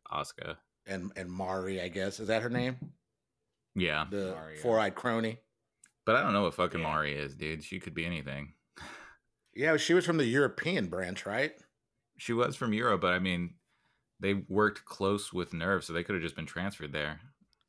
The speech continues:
Speaker 1: you know, from Japan.
Speaker 3: When she, on, on, like, the fourth movie, she broke into the,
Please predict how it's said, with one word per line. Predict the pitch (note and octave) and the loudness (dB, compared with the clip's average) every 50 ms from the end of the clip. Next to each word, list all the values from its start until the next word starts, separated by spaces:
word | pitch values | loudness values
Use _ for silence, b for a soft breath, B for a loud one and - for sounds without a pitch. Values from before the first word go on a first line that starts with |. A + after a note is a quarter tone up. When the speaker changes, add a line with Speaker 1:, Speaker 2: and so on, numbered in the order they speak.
| _ _ | _ _
Speaker 1:
you | - C#2+ | -14 -10
know, | D2 D2 D2+ | -8 -8 -8
from | - - D#2+ D2+ | -8 -8 -10 -10
Japan. | D#2 D2 D2+ D2+ D#2+ D#2+ D#2 D2+ - _ _ _ | -10 -8 -8 -8 -8 -8 -8 -12 -16 _ _ _
Speaker 3:
When | - - A2 A2+ A#2 A2+ | -14 -8 -6 -6 -4 -4
she, | - - C3+ C3 A#2 F#2+ F2 - _ _ _ - | -6 -6 -6 -6 -6 -8 -14 -20 _ _ _ -4
on, | A#2 A#2 A2 A2+ | -4 -2 -2 -4
on, | - A2+ A2 | -6 -8 -4
like, | A2 G#2 G2 - | -4 -4 -4 -4
the | - | -8
fourth | - - - A2 G#2 G2+ - - | -12 -8 -4 -4 -4 -4 -6 -8
movie, | G2 G2+ G2+ F#2+ G2 G2 F#2+ F2+ F#2 - _ _ _ _ _ _ _ _ _ _ _ _ | -8 -8 -6 -4 -4 -4 -4 -4 -8 -10 _ _ _ _ _ _ _ _ _ _ _ _
she | - - A2 A#2 | -14 -8 -6 -6
broke | G#2 F#2 G#2 G#2 G2+ F#2+ - | -2 0 0 0 0 0 0
into | G#2 G2+ G2 G2 F#2+ F#2 F#2+ - F#2+ | 0 0 0 0 -4 -8 -10 -10 -6
the, | F2+ F2 F2 F2+ F2 | -6 -4 -4 -6 -8